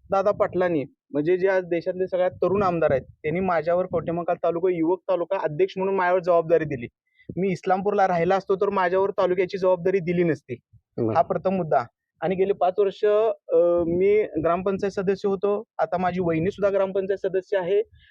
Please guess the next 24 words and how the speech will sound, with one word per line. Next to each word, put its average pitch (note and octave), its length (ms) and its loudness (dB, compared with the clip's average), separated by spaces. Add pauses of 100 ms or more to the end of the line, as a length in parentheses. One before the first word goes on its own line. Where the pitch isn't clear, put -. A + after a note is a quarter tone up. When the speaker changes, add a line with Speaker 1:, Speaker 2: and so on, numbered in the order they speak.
(120)
Speaker 1:
आणि F3+ 120 0
विठरायच्या F#3+ 560 -2
वाडीमध्ये G3 440 0
मा-, G3 160 -2 (540)
विठरायच्या G3+ 360 0
वाडीमध्येच A3+ 420 2
मी A3+ 120 2
राहतो. D3+ 380 0 (300)
गावामध्ये G3+ 440 4
माझं G3+ 240 2
घर F3 200 4
आहे. G3+ 260 2 (380)
ज्यांना F#3+ 220 2
वाटत F3 340 2
असेल G#3+ 240 0
मी G#3+ 140 0
इस्लाम-, G#3 420 -2
अ, - 80 0
इस्लामपूरला G3+ 520 0
राहतोय, F#3+ 380 0
विठरायवाडीमध्ये G3 760 0
त्यांना G3 240 0
मी G3+ 140 -2 (100)
चहाचं E3+ 360 0